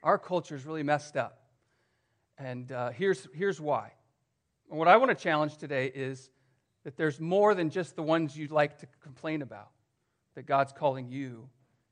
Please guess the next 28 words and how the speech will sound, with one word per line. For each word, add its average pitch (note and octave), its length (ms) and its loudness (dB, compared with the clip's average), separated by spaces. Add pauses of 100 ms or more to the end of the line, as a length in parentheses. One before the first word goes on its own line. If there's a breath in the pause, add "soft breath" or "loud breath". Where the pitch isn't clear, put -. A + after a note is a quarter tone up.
(160)
to - 120 -14
analyze C#3+ 400 0
your C3+ 80 -10
heart C3+ 340 4 (680)
and A#2+ 80 -18
to A2+ 40 -18
turn C3 280 -8
back B2 240 -8
to A2+ 60 -18
him, A2 220 -18 (600)
that A#2+ 100 -14
he's B2+ 320 -14
jealous D3+ 560 -2 (120)
for C#3+ 200 -8
your C3+ 240 -10
affection. B2 480 -16 (2750)
So G#3 160 12
what A#3+ 140 12
are A#3+ 40 12
some B3 160 2
examples G#3+ 400 4
from G3+ 120 -2
the F3+ 40 -2
Bible F3 320 10
of D3+ 80 2
jealousy D#3+ 400 4
being D3+ 240 -2
destructive? C3+ 600 -2